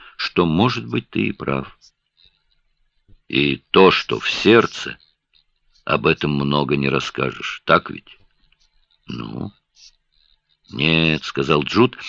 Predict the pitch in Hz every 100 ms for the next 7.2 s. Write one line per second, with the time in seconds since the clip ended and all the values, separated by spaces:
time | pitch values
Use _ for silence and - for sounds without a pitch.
0 | - - - - 92 95 90 90 107 104
1 | - - - - 85 82 90 73 71 64
2 | - - 73 76 82 101 - - 62 60
3 | 62 - - - - - _ _ _ _
4 | _ _ _ _ _ - 80 98 104 107
5 | 104 - 104 - 101 104 98 82 90 87
6 | 87 87 - 82 76 69 67 69 90 117
7 | 127 135